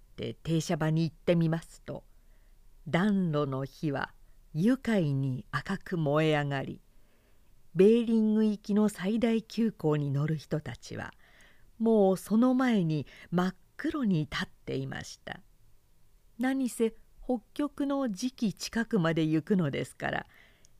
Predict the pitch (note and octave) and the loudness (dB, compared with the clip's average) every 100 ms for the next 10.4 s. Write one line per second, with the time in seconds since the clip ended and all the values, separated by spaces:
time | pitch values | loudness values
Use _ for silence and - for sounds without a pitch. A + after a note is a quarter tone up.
0 | - - G3 G3+ G3 F#3+ F#3+ F3 F3 F3+ | -18 -4 2 2 4 2 2 0 -2 -4
1 | - _ - D4 D4 C4 A#3 D4+ D#4 B3 | -12 _ -8 -6 -4 -2 2 2 2 2
2 | G3+ - - D3 C#3 C#3+ C#3 - - - | 0 -2 -4 -2 -2 -4 -6 -14 -14 -14
3 | - - - - - - - - _ - | -14 -18 -20 -20 -20 -20 -20 -20 _ -6
4 | E3 C3 C3 C3 C3 C#3 C#3+ D3+ D3+ D3+ | -2 -2 -2 -4 -4 -4 -2 -2 0 0
5 | D3 - - - - - - - A#3 A3 | -2 -10 -20 -20 -10 -10 -8 -4 -2 -2
6 | - - D#3+ A3+ A#3 - A3+ F#3+ C#3 - | -6 -8 0 0 0 -2 -4 -4 -6 -10
7 | - - C#3 A#2 - - - _ _ _ | -14 -4 -2 -2 -8 -16 -20 _ _ _
8 | _ _ - _ _ - B3 C4+ A#3 E3+ | _ _ -20 _ _ -4 -2 2 4 4
9 | E3+ F3+ - F#3 F3+ F3 G#3+ A#3+ B3 - | 4 0 0 2 2 2 2 0 -4 -2
10 | A3 G3 - | 0 0 -4